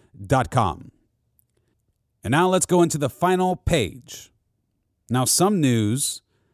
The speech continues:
uh, well, some news, you know, this is hyper-local news, but, uh, some news is so massive that it transcends any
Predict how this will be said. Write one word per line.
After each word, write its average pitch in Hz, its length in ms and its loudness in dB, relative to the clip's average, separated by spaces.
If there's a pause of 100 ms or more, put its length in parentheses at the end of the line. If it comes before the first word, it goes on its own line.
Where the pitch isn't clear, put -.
(800)
uh, - 140 -20
well, 123 160 -6
some 214 320 2
news, 175 320 2
you 185 60 -2
know, 170 120 2
this 190 180 -2
is 165 120 -4
hyper-local 101 640 -6
news, 73 400 -12
but, - 240 -16 (760)
uh, - 80 -10
some 104 360 -4
news 92 340 -2
is 78 180 -10
so 104 680 0 (720)
massive 92 680 -6
that 78 260 -12 (1300)
it 95 120 -14
transcends 107 880 -2
any 104 400 -2